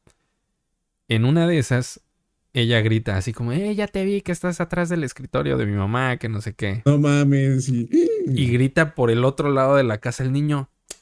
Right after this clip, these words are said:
Speaker 1: "¿Cuál? Si yo estoy acá, que la chingada".
Speaker 2: <laughs>
Speaker 1: Pero
Speaker 2: No
Speaker 1: dice que,
Speaker 2: mames.
Speaker 1: que, que ella estaba viendo a, a esa figura,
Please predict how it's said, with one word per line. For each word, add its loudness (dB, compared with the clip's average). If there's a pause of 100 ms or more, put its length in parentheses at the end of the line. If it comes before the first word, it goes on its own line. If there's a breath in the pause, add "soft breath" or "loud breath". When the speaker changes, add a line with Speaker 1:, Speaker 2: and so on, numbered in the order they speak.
Speaker 1:
"¿Cuál? -4
Si -6
yo -4
estoy -2
acá, -4
que -8
la -6
chingada". -4
Speaker 2:
<laughs> -2 (280 loud breath)
Speaker 1:
Pero 6
Speaker 2:
No -
Speaker 1:
dice 4
que, 2
Speaker 2:
mames. 4
Speaker 1:
que, 0 (160)
que 0
ella 0
estaba 0
viendo 0
a, 0
a -2
esa -2 (280)
figura, 0